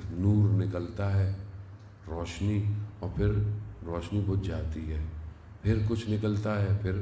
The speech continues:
بجھ جاتی ہے، یعنی کچھ روشن ہو رہا ہے، خاموش ہو رہا ہے، روشن ہو رہا ہے اور روشنی بجھ رہی ہے۔ جب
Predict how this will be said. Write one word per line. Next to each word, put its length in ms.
بجھ 200
جاتی 140
ہے، 60
یعنی 220
کچھ 100
روشن 280
ہو 180
رہا 100
ہے، 280
خاموش 400
ہو 140
رہا 80
ہے، 80
روشن 300
ہو 120
رہا 100
ہے 60
اور 200
روشنی 420
بجھ 220
رہی 300
ہے۔ 140
جب 100